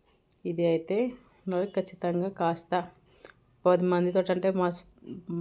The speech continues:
మంచి పలకరిస్తూ మాట్లాడడము, ఇంతే ఉంటే సరిపోతుంది. దానికి తోడు మనం ఒక మంచి ఇన్కమ్ అనేది తీసుకోవాలి. దాంతోపాటు పది మందికి హెల్ప్ చేయాలనే గోల్ ఉంటే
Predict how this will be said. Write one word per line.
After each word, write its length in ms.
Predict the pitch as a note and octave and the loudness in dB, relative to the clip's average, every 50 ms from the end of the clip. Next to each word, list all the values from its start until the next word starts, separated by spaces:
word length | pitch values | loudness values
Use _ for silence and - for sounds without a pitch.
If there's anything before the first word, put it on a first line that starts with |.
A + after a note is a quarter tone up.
| E3 E3 D#3 | -6 -8 -6
మంచి 440 | D#3+ E3+ F3 F3+ F#3+ F#3+ - - G3+ | -4 -2 0 2 0 0 0 -2 0
పలకరిస్తూ 760 | G3 - F#3+ G3 G3 G3 G#3+ G#3 G#3 G3+ G3+ - - G#3+ G3+ | 2 4 4 4 4 4 4 4 4 4 2 0 0 0 2
మాట్లాడడము, 1000 | F#3+ F3+ E3+ E3 E3 E3+ - - E3+ E3+ E3+ F3 E3+ F3 F3 F3 F#3+ G#3+ G3+ - _ _ _ _ _ _ _ _ _ _ _ _ _ _ _ _ _ _ _ _ _ _ _ _ _ _ _ _ _ _ _ - | 2 2 2 2 0 0 0 0 2 2 2 2 2 2 0 0 -2 -4 -6 -12 _ _ _ _ _ _ _ _ _ _ _ _ _ _ _ _ _ _ _ _ _ _ _ _ _ _ _ _ _ _ _ -4
ఇంతే 360 | A3+ G#3 G3+ G3 G3+ - A#3 G#3+ | -2 0 0 0 6 8 8 8
ఉంటే 280 | G3+ F#3+ F#3 - G3 | 8 6 4 2 -2
సరిపోతుంది. 560 | G3 - G3 F#3 F3 F#3 F3+ F3+ - G#3 G#3 G3 | -2 0 -2 -2 0 0 -2 0 0 0 2 4
దానికి 340 | G3+ F#3 F3+ F#3 F3+ F3+ F#3 | 4 4 4 2 0 -2 0
తోడు 320 | F3 F3+ F#3 F#3 F#3+ A3 | 2 2 2 4 2 2
మనం 260 | A3 G#3 G3 G3 F3+ | 2 2 0 0 0
ఒక 200 | F3+ E3+ F3 - | 0 0 0 0
మంచి 460 | F3 F3+ F3 F3 F3+ F#3 F3+ - - G3 | 0 2 0 0 0 -2 -2 0 0 2
ఇన్కమ్ 440 | F3+ F3 F3+ F3 F3 G3 F#3+ F#3 F3 | 2 2 0 0 0 0 0 2 2
అనేది 240 | F3 F3+ F3+ F#3+ | 2 2 2 2
తీసుకోవాలి. 840 | F#3 - - E3 E3 E3 - - - F3 F3 F3 F#3 F#3+ A#3 B3 B3 - - _ - _ - - - _ _ - | 0 -2 -2 -2 -2 -4 -6 -4 -2 0 0 2 2 0 0 -2 -4 -8 -18 _ -20 _ -20 -20 -20 _ _ -6
దాంతోపాటు 760 | F#3+ F#3 F#3 F#3 F3+ F3+ F3 F3+ F3+ F3 F3+ F3 E3+ F3 - G3 - - | 0 2 4 4 4 2 2 2 2 2 2 0 0 0 -2 -6 -4 -2
పది 200 | F#3+ F3 F3 F3 | 0 0 2 2
మందికి 600 | F3+ E3+ E3+ E3+ F3 F#3+ G3 G3 - C#4 D4+ B3+ - - - - _ - - - | 2 2 2 2 2 0 -2 -2 -4 -4 -4 -4 -6 -10 -20 -20 _ -20 -8 -2
హెల్ప్ 320 | - F#3+ F#3 E3+ D#3+ - F3+ | -2 -2 0 -2 -2 -2 0
చేయాలనే 440 | F3 E3+ E3 E3 E3+ E3 E3+ E3+ E3 | 2 2 2 2 0 0 0 0 0
గోల్ 440 | E3 E3 E3 E3 E3+ E3+ F3 F3 | 0 0 2 4 4 4 6 4
ఉంటే 460 | F3 F3 F3 E3+ - A#3+ B3 C#4 C#4+ | 4 2 0 2 2 2 2 2 0